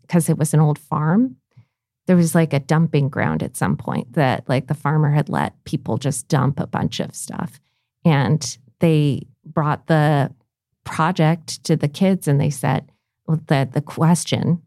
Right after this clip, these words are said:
was, "What do we do with all of this old landfill stuff?" 'Cause a lot of it was just, like, old rusted machinery and that sort of thing.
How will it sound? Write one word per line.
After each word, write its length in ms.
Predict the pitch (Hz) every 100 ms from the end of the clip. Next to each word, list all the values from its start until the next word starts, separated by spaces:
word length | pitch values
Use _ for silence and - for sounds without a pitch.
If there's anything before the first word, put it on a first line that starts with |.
| -
was, 400 | 156 127 131 156
"What 100 | 160
do 60 |
we 120 | 165 156
do 240 | 160 151
with 160 | 156 139
all 200 | 135 151
of 140 | 143
this 260 | 139 - -
old 280 | - -
landfill 560 | 160 185 240 226 120 -
stuff?" 320 | - - 165
'Cause 200 | - 160
a 40 | 156
lot 180 | 156
of 80 | 151
it 80 | 156
was 140 | 156
just, 200 | - 147
like, 160 | 147 143
old 280 | 135 147 - _ _
rusted 540 | 160 151 - 165 156 147
machinery 560 | 143 - 156 147 143
and 120 | 143 -
that 160 | -
sort 140 | - 139
of 60 |
thing. 300 | - 120 -